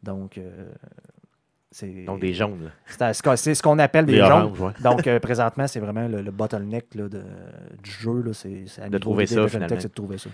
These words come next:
Speaker 2: Et tu vois, j'ai aucune idée de quoi tu parles. Fait que ça veut dire que j'ai pas assez joué, là, je pense.
Speaker 1: C'est que t'as pas de blueprint encore de
Speaker 3: Qui en demande.
Speaker 2: Ok.
Speaker 3: Parce que t'as pas eu la frustration, tu le sais pas que ça existe.
Speaker 2: Ok, merveilleux, ça marche. Donc, quand j'aurai la frustration, je vous en parlerai.
Speaker 3: Et en fait,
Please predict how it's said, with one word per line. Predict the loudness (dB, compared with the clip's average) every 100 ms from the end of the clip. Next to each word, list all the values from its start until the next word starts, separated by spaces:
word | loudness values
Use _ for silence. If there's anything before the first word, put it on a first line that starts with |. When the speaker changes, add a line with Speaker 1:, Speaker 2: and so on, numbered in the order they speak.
| -10
Speaker 2:
Et | -8
tu | -2
vois, |
j'ai | 0 -2 -4
aucune | -8 -6 -8
idée | -4 -2
de |
quoi | 0 -2
tu | -4
parles. | 0 2 2 -2
Fait |
que | -2
ça |
veut | -2
dire | 0
que |
j'ai | -2
pas | 0
assez | 0 -2
joué, | -4 -4
là, | -4
je | -8
pense. | -14 -14
Speaker 1:
C'est | -8 -6
que | -2 0
t'as | 0
pas | 0
de | -2
blueprint | -2 -4 -4 -4 -6 -10
encore | -14 -10 -8 -10
de | -14 -16 -18 -20 -4
Speaker 3:
Qui | 0
en | 2
demande. | 0 -2 -6 -20 _ -14
Speaker 2:
Ok. | 0
Speaker 3:
Parce | 0 0
que | -2
t'as | 0 0
pas | 2
eu | 2
la | 2
frustration, | 0 -6 -8 -8 -8
tu | -10 -10
le |
sais | -10
pas | -12
que | -8
ça | -10
existe. | -10 -14 _ -10
Speaker 2:
Ok, | -6
merveilleux, | -4 -2 -4 -4
ça | -8
marche. | -10 -8
Donc, | -10
quand | -6 -2
j'aurai | 0
la | 0
frustration, | -2 -4 -6 -4
je | -6
vous |
en | -4
parlerai. | -4 -6 2
Speaker 3:
Et | 4
en | 4
fait, | 2